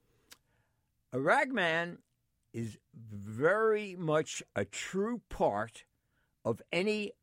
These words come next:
garment factory, because every garment factory has remnants and shavings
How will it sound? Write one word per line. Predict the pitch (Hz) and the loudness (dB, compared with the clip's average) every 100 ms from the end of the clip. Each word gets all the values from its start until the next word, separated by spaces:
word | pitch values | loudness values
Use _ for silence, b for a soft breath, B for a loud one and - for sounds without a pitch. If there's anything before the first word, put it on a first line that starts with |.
| 120 | -6
garment | 101 156 143 101 78 | 0 2 2 0 -6
factory, | - 73 - - 87 80 190 - _ _ _ _ _ _ _ _ _ _ _ _ _ | -10 -10 -12 -16 -14 -14 -16 -20 _ _ _ _ _ _ _ _ _ _ _ _ _
because | 143 135 - 208 214 196 - - | -6 -6 -2 2 4 4 0 0
every | 190 214 220 | 0 0 -4
garment | 160 156 156 147 127 | 2 2 2 -2 -4
factory | - 117 113 - 110 104 107 107 107 _ _ _ - | 0 0 0 -6 -4 -2 -2 -4 -8 _ _ _ -18
has | - 127 123 120 - - | -6 -2 0 -2 -8 -10
remnants | 104 104 127 123 87 62 - - - - 110 | -8 -2 0 0 -2 -8 -14 -14 -14 -10 -6
and | 110 | -6
shavings | - - 156 143 107 80 62 67 - - - | -6 0 2 4 2 -6 -12 -18 -16 -12 -12